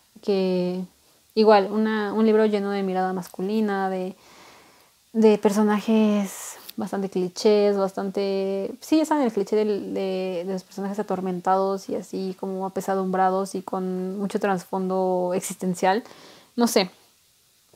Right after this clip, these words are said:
no me gustó para nada, me pareció somnolienta la forma en la que escribía Alessandro Barico y yo ya no volvería,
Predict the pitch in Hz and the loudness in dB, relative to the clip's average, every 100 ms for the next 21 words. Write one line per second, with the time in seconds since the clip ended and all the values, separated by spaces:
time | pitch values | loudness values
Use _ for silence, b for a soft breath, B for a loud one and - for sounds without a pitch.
0 | _ _ - 226 214 202 196 190 190 185 | _ _ -6 0 0 0 -2 2 2 2
1 | 185 190 190 - _ _ 220 202 190 196 | 2 2 0 -8 _ _ -4 0 0 0
2 | 196 - - _ - 226 214 196 190 190 | -2 -4 -10 _ 0 2 2 0 0 -2
3 | 190 202 190 190 190 180 - 190 180 180 | -2 -4 -4 -4 -4 -8 -10 -6 -2 0
4 | 190 190 190 - _ _ 202 196 196 196 | 0 0 -2 -10 _ _ -6 -4 -2 0
5 | 196 196 208 208 208 208 196 190 185 196 | 0 0 0 0 -2 -4 -4 -4 -2 0
6 | 190 214 214 196 202 196 233 | 0 0 0 2 2 2 -2